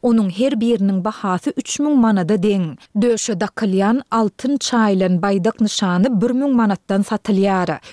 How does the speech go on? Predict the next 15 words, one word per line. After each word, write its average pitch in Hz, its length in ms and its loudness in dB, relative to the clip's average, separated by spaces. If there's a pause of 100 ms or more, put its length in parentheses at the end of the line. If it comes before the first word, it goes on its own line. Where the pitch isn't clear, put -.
Türkmen 208 360 0
telekeçiler 202 640 0
tarapyndan 190 720 0
öndürilen 190 540 2
kostyum, 214 600 0
jalwarlar, 190 720 0 (160)
ak 202 340 0
köýnek 190 420 0
we 254 160 0 (240)
galstuk 214 680 -2
üç - 220 -4
müň 277 200 2
manat 202 340 2
bolýar 185 500 0
diýip 220 240 0